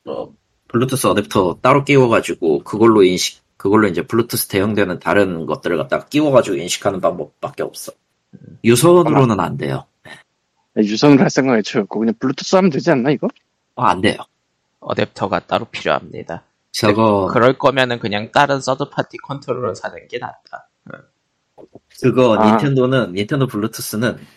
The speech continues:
Speaker 1: 그 닌텐도 프로콘이랑 조이콘만 연결하도록 돼 있어요. 기본값이.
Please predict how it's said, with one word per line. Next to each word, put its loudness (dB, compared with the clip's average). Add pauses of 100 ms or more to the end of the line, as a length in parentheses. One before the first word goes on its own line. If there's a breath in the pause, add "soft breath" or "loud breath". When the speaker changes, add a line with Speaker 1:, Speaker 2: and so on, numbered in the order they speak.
(560 loud breath)
Speaker 1:
그 -2
닌텐도 -2
프로콘이랑 2
조이콘만 2
연결하도록 0
돼 -4
있어요. -6
기본값이. -8